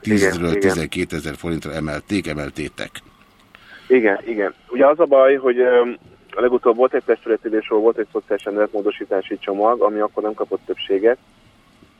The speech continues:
Speaker 1: Ebben, ö, volt, ö, egy csomó olyan kezdeményezés, amit, ö, ö, amiről ezért nem tennék le.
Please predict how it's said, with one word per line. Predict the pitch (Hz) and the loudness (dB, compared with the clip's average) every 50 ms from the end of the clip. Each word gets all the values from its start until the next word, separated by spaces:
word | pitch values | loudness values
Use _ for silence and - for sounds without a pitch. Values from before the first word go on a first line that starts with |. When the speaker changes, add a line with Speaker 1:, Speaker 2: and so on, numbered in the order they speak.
| _ _ _ _ | _ _ _ _
Speaker 1:
Ebben, | - - 104 101 101 104 107 104 107 107 107 | 0 0 0 2 0 0 0 0 0 0 2
ö, | 107 107 107 107 107 107 107 110 110 110 - - - - - | 2 2 4 4 4 4 2 0 -2 -8 -14 -20 -20 -18 -12
volt, | - 98 107 117 120 113 113 110 107 - _ - - _ _ _ | -8 -4 0 4 4 6 6 4 2 0 _ -20 -20 _ _ _
ö, | - 110 107 104 104 101 104 104 104 104 107 107 104 104 107 107 107 _ _ _ - | 0 2 4 4 6 6 8 8 8 6 4 2 0 -2 -6 -10 -14 _ _ _ -10
egy | - 98 - | -10 -10 -6
csomó | - 123 113 110 104 | -4 -4 -2 -2 -2
olyan | 104 104 98 | -2 -2 -2
kezdeményezés, | - 110 104 104 107 101 101 101 98 98 98 98 104 101 104 104 - - | -2 -2 0 0 0 -2 -2 -2 0 0 0 2 2 2 2 2 2 0
amit, | 107 104 104 101 - _ _ _ _ - | 0 0 0 -2 -6 _ _ _ _ -8
ö, | 90 | -4
ö, | 80 82 95 95 85 78 62 71 78 80 76 76 80 - | -2 0 0 2 0 0 -2 -2 -4 -4 -2 -2 -2 -2
amiről | - 90 107 110 107 101 110 104 | -2 0 2 2 4 4 6 4
ezért | 104 101 104 110 104 104 | 4 4 4 2 2 2
nem | 113 120 127 - | 2 0 -2 0
tennék | - 110 104 101 98 92 82 - | 0 0 0 0 -2 -4 -4 0
le. | 95 90 95 110 127 | 2 2 2 2 0